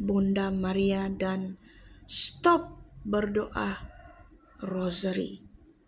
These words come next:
Ia memegang tasbih seperti ini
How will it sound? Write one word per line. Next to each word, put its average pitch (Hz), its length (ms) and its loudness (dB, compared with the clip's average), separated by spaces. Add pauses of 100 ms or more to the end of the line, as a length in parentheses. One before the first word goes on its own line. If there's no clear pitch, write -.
(3000)
Ia 247 480 0 (160)
memegang 214 560 -2
tasbih 208 480 -4
seperti - 640 -8
ini 226 480 -4